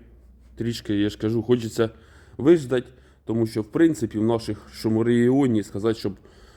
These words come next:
е, сильні такі дуже врожаї були на кукурузу, це важко сказати. Тому що є люди, які дійсно, е, вклали в землю дуже багато, на виході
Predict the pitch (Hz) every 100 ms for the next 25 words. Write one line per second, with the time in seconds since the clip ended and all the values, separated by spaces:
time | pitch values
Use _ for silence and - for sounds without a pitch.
0 | - 92 92 92 92 95 - 131 113 107
1 | 101 98 101 107 107 104 107 107 113 110
2 | 101 101 104 101 - 123 147 101 - 107
3 | 90 - 87 - - 85 - _ - -
4 | - _ - 101 101 107 107 - 107 101
5 | 98 101 101 104 - 95 95 - - 95
6 | 92 92 92 92 - 120 113 101 101 101
7 | 110 104 98 98 120 117 135 156 175 175
8 | 165 - _ - - - - 110 110 151
9 | 143 117 107 104